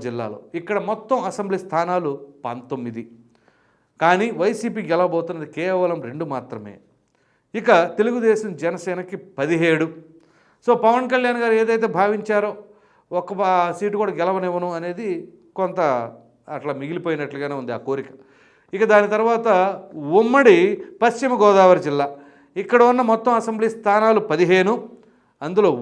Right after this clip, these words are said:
వైసీపీకి ఒకటి, పద్నాలుగు టీడీపీ జనసేన. ఇక అమరావతి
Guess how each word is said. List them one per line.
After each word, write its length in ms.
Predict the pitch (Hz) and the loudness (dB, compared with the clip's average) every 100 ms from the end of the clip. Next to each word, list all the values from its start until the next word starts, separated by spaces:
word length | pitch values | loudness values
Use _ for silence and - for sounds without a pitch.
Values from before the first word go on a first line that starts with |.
| 131 | 0
వైసీపీకి 600 | 247 262 277 214 156 139 139 | 0 0 -2 -4 -6 -6 -6
ఒకటి, 320 | 202 196 123 107 - _ _ _ _ _ 143 | -8 -8 -8 -10 -18 _ _ _ _ _ -8
పద్నాలుగు 500 | 156 147 226 226 233 | -4 0 2 2 -2
టీడీపీ 360 | 165 160 156 202 147 | -4 -4 -6 -8 -10
జనసేన. 340 | 120 117 113 95 - _ _ _ _ _ _ _ - 208 | -10 -10 -14 -16 -20 _ _ _ _ _ _ _ -6 2
ఇక 100 | 233 180 170 180 - - _ - 139 | 6 8 6 2 -8 -20 _ -12 -8
అమరావతి 580 | 165 180 180 175 170 | -4 -2 0 0 -2